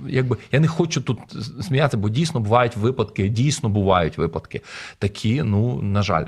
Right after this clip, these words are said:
а, і тут, ну, якби не до сміху. Але все-таки я хочу сказати, що, можливо, тоді не в Києві, можливо, десь, я не знаю, в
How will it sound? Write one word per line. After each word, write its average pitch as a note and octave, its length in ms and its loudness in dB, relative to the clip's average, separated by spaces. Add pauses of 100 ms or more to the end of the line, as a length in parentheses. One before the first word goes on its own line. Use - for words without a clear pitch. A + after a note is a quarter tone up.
а, F#2+ 140 -2 (100)
і G#2 200 0
тут, - 260 -4
ну, G2+ 260 0
якби G#2 220 2
не A2+ 140 2
до A#2 120 0
сміху. G2+ 380 -2
Але A2 240 2 (580)
все-таки C3+ 680 0 (280)
я G2+ 140 0
хочу G2+ 220 -4
сказати, G2+ 480 0
що, G2+ 280 -2 (460)
можливо, A#2 500 2
тоді G#2 240 2
не A2+ 100 4
в G#2 80 0
Києві, F2 340 0
можливо, G2 360 0
десь, G#2 220 2
я B2+ 60 4
не A#2 60 6
знаю, G#2+ 280 4
в A#2 60 2